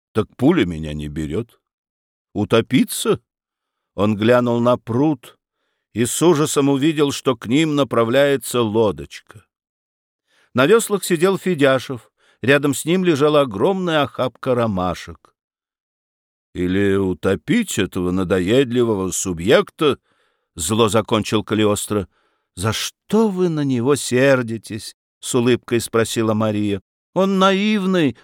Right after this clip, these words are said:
но трогательный». «Я плохо понимаю происхождение отдельных русских слов», сухо сказал Калиостро. «Трогательный от глагола «трогать»?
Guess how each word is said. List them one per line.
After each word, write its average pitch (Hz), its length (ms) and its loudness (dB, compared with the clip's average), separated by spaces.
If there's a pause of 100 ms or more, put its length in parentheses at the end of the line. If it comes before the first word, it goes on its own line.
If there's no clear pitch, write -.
но 151 200 0
трогательный». 151 1040 0 (400)
«Я 147 240 0
плохо 123 440 0
понимаю 113 600 0
происхождение 104 840 -2 (200)
отдельных 113 720 0
русских 107 500 -2
слов», 104 380 -4 (420)
сухо 107 380 -4
сказал 101 420 -2
Калиостро. 98 640 -4 (260)
«Трогательный 143 1040 2 (380)
от 104 200 0
глагола 107 600 2
«трогать»? 185 800 -2